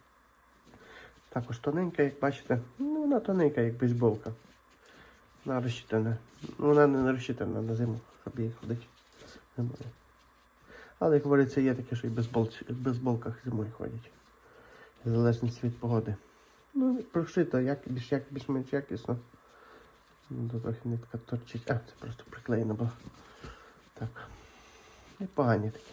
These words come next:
шапочки. Так, тут вже, бачите, таке кріплення. Ось таке ось кріплення. Так, тут була, попереднє було на ліпучці. А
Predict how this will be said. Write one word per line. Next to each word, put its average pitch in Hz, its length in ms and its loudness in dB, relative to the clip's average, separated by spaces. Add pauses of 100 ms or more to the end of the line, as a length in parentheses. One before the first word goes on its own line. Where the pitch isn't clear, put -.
(1160)
шапочки. 117 520 -4 (260)
Так, 120 180 -4
тут 147 160 4
вже, 131 180 8
бачите, 131 420 2
таке 123 160 2
кріплення. 117 440 0
Ось 120 120 0
таке 131 220 2
ось 110 240 6
кріплення. 117 380 0 (680)
Так, 120 100 -10 (680)
тут 143 180 4
була, 131 380 4
попереднє 131 520 2
було 123 300 2
на 139 140 2
ліпучці. 233 540 0 (1200)
А - 80 -6